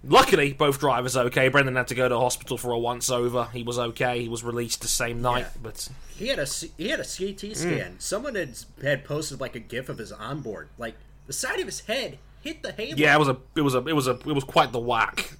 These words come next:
Speaker 1: to say the least, on that one.
Speaker 2: Ooh. Yeah, and this already coming after a, a, a pretty downtrodden week for Brendan Hartley when he found out that, um, that Red Bull might have been shopping his seat.
Speaker 1: Mm.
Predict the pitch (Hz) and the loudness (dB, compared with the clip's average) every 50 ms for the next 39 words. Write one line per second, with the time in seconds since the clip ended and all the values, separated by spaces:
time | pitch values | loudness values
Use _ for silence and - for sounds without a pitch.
0 | - - 135 131 - 139 123 120 117 117 120 120 117 - - - 110 107 110 113 | -12 -8 -6 -2 0 0 0 0 -2 -2 -2 -2 -4 -4 -6 -8 -8 -8 -8 -8
1 | 104 98 113 110 107 101 - - - - - - - - - - - - 196 220 | -8 -8 -10 -12 -12 -12 -14 -16 -18 -18 -18 -20 -20 -20 -20 -20 -20 -18 -14 -14
2 | 226 202 139 - - - - - - - - - - - - - - - - - | -12 -12 -12 -14 -18 -20 -20 -20 -20 -20 -20 -20 -20 -20 -20 -20 -18 -16 -16 -16
3 | - - - - - - - 117 110 104 95 98 - 139 135 143 147 185 196 - | -16 -18 -20 -20 -20 -18 -14 -12 -12 -10 -12 -12 -10 -8 -8 -6 -4 -4 -4 -6
4 | - 135 147 151 160 160 143 139 135 135 - 131 123 127 120 117 113 110 107 - | -6 -6 -4 -4 -4 -4 -4 -6 -8 -8 -8 -10 -8 -8 -8 -8 -8 -8 -8 -10
5 | 117 110 107 107 - - 147 131 131 131 - 156 143 - - - - - 190 180 | -10 -10 -10 -12 -14 -12 -10 -10 -10 -8 -8 -10 -10 -10 -12 -20 -16 -8 -8 -8
6 | - - - 208 247 254 247 220 196 170 143 135 - 131 127 135 135 139 139 139 | -8 -8 -8 -6 -6 -6 -4 -6 -8 -8 -10 -10 -8 -6 -4 -4 -4 -4 -4 -6
7 | 135 131 123 - 135 127 127 123 123 120 117 104 104 110 113 117 120 - - 123 | -6 -8 -8 -8 -6 -6 -4 -4 -6 -6 -8 -8 -8 -8 -8 -8 -10 -10 -12 -12
8 | 104 - 107 107 110 113 113 107 104 98 104 104 110 117 - 117 117 117 113 117 | -12 -8 -6 -6 -6 -6 -6 -10 -12 -10 -10 -10 -10 -10 -10 -12 -10 -10 -10 -10
9 | 104 101 104 101 98 95 - - 107 101 107 107 104 104 98 101 104 107 110 - | -10 -10 -12 -12 -12 -12 -12 -10 -10 -10 -10 -10 -10 -8 -8 -8 -8 -10 -12 -12
10 | - - 95 90 87 85 85 82 80 80 78 - - - - - - - - - | -12 -12 -10 -10 -10 -12 -14 -14 -14 -16 -18 -20 -20 -20 -20 -20 -20 -20 -20 -20
11 | - - - 87 - - - - - 95 95 95 - 110 107 98 95 92 95 98 | -20 -18 -18 -16 -16 -16 -18 -14 -12 -12 -12 -10 -10 -12 -10 -10 -10 -10 -10 -10
12 | 95 104 95 85 - - 95 92 95 - 95 92 90 - - - 139 143 147 147 | -12 -14 -16 -14 -12 -10 -10 -10 -10 -12 -14 -14 -14 -12 -8 -2 0 2 4 4
13 | 143 135 131 | 4 2 2